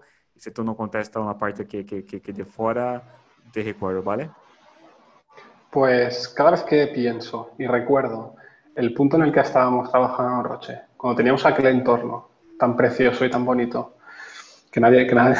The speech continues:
Speaker 2: <laughs> a nadie le gustaba, eh, hostia, pienso, "Joder, cuánto ha evolucionado la cosa", porque realmente yo hace dos años que estaba en Roche, dos años, y realmente, eh, me da la sensación que llevo muchísimo más tiempo.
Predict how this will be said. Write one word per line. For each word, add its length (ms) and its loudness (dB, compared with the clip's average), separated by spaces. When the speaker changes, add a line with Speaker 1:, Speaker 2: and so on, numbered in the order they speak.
Speaker 2:
<laughs> 100 0
a 40 6
nadie 260 4
le 100 2
gustaba, 500 -2
eh, 520 2
hostia, 300 -2
pienso, 460 0
"Joder, 300 -6
cuánto 240 4
ha 40 10
evolucionado 840 4
la 240 0
cosa", 400 -4
porque 340 -4
realmente 680 -2
yo 200 4
hace 300 6
dos 260 6
años 380 4
que 60 -6
estaba 260 0
en 60 -4
Roche, 340 0
dos 220 2
años, 420 2
y 60 4
realmente, 840 0
eh, 520 -6
me 120 -4
da 80 0
la 60 2
sensación 640 -2
que 440 -4
llevo 280 0
muchísimo 520 -6
más 200 -2
tiempo. 300 -4